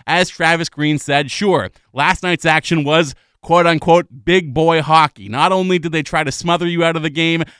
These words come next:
they try to hit you out of it as well. The Blues play a, a punishing style, even if their lineup up and down isn't necessarily full of bruisers. And instead of wilting, instead of succumbing to that pressure,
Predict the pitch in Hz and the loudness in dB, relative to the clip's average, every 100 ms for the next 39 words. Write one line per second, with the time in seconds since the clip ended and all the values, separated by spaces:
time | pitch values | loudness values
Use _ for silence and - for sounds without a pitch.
0 | - 147 - 160 135 165 180 151 151 147 | -12 -8 0 0 0 -4 -6 -2 2 2
1 | 139 135 131 120 131 101 104 113 143 156 | 2 -2 -2 0 0 0 -4 -4 0 0
2 | - - 165 185 185 _ _ - 131 120 | -2 -8 -2 -2 -4 _ _ -4 -4 -4
3 | _ 120 120 - - 196 202 190 175 - | _ -6 -6 -6 -4 -2 0 -2 -4 2
4 | 170 170 175 175 175 208 202 202 - 190 | 4 4 2 -2 -4 -2 -2 -4 -4 -2
5 | 180 151 165 185 180 - 165 175 156 151 | 0 2 2 2 0 -2 -2 -2 -2 0
6 | 160 160 - 180 156 175 165 165 156 - | 0 -2 -2 -2 -2 -6 -6 -6 -6 -2
7 | 165 160 151 - 185 160 113 147 185 190 | 0 0 -2 -2 -2 -2 -2 0 0 0
8 | 196 208 - _ - 139 147 - 196 139 | -2 -4 -8 _ -6 -2 -2 -2 -2 0
9 | 120 131 214 226 226 233 185 - 175 - | 0 2 2 2 -2 -2 -2 -2 -8 -6
10 | - - 185 220 202 208 202 - 196 190 | -8 -2 -2 0 2 2 2 0 -2 0
11 | 214 | -2